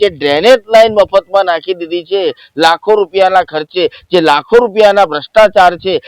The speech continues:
જેમાં અહીંના કાઉન્સિલર અને એમ એલ એ નું સીધે સીધું નામ આવે એવું છે, એટલે આમને આ આખો ટોપિકને ચેન્જ કરીને અહીંના ભાજપના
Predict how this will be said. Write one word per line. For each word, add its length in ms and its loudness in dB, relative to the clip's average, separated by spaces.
જેમાં 400 0
અહીંના 400 2
કાઉન્સિલર 640 0
અને 200 0
એમ 120 -2
એલ 180 2
એ 80 -2
નું 200 -2
સીધે 340 -2
સીધું 520 0
નામ 260 4
આવે 200 0
એવું 280 -4
છે, 120 -6
એટલે 320 -2
આમને 360 -2
આ 140 4
આખો 280 -2
ટોપિકને 600 -6
ચેન્જ 340 -6
કરીને 400 -4
અહીંના 520 2
ભાજપના 640 0